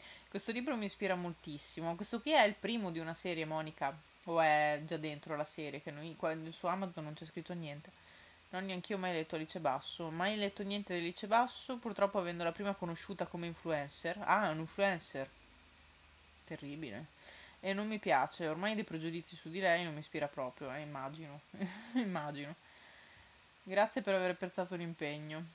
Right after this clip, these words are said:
Oddio, sono già passata al secondo libro, Basso non so chi sia. Scusa Sam, sto facendo casino, stavo preparando il messaggio.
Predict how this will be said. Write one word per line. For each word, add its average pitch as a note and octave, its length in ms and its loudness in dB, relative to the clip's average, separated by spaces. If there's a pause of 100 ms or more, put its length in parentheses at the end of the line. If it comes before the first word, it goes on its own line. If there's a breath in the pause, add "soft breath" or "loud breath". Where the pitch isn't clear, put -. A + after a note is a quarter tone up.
(440 loud breath)
Oddio, G3 280 -2
sono G3 220 -4
già F3+ 120 -2
passata F3+ 340 -8
al E3 40 -10
secondo F3+ 320 -6
libro, A#3 480 0
Basso F3+ 300 2
non D#3+ 100 -6
so E3+ 140 -6
chi G#3 100 -10
sia. G#3 560 2
Scusa G3 280 -6
Sam, F#3+ 200 -4
sto F#3 140 -8
facendo F#3 300 -4
casino, G3+ 360 -2
stavo F3 220 0
preparando F3 480 0
il F3 60 -2
messaggio. F3+ 680 0